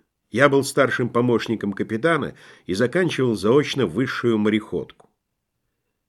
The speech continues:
Елпидифор был третьим помощником, корректировал карты и насчитывал зарплату для экипажа.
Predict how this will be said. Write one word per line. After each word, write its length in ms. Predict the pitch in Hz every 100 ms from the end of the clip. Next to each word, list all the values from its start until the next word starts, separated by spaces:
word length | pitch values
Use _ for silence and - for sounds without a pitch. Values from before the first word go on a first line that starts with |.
| _ _ _ _ _ -
Елпидифор 720 | - 185 196 214 220 240 269
был 200 | 247 226
третьим 420 | 202 185 165 170
помощником, 800 | 160 160 156 151 - 156 156 156
корректировал 760 | 135 143 160 - 285 156 113 90
карты 480 | - 240 226 196 165
и 20 |
насчитывал 640 | 127 107 - 214 202 180
зарплату 640 | 107 120 104 107 151 165 135
для 220 | 127 123
экипажа. 720 | 120 113 - 90 78 -